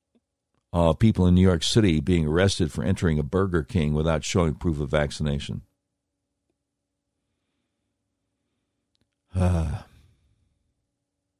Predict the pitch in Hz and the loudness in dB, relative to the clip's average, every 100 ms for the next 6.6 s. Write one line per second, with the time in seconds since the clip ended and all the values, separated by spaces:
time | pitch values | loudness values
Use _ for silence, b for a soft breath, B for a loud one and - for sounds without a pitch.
0 | _ _ _ _ _ _ _ _ _ _ | _ _ _ _ _ _ _ _ _ _
1 | _ _ _ _ _ _ _ _ _ _ | _ _ _ _ _ _ _ _ _ _
2 | _ _ _ _ 107 110 101 87 - _ | _ _ _ _ 4 6 6 4 -2 _
3 | _ _ _ _ _ _ _ _ _ - | _ _ _ _ _ _ _ _ _ 2
4 | 123 147 131 110 123 113 101 98 - 110 | 6 8 6 6 6 6 6 4 0 2
5 | 117 104 95 90 87 82 80 78 - 76 | 4 4 2 2 0 0 0 -2 -2 -2
6 | 73 65 - 78 50 - | 0 -4 -6 -8 -8 -12